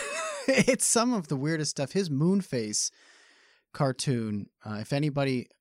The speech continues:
um, hasn't seen that, just look up Ed Atlin Moonface. It, it really kinda makes no sense,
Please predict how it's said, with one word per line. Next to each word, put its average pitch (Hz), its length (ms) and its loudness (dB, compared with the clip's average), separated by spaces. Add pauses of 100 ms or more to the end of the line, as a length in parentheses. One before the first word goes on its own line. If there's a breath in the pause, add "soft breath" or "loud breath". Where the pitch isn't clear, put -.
(260)
um, 110 160 -6
hasn't 127 320 -4
seen 117 300 -2
that, 101 240 -6
just - 200 -8
look 110 200 -8
up 104 220 -6
Ed 110 120 -8
Atlin 101 480 -8
Moonface. 101 640 -6 (1120)
It, 156 260 -10
it 165 280 -6
really 269 340 -4
kinda 196 320 0
makes 123 280 0
no 98 140 -4
sense, - 600 -2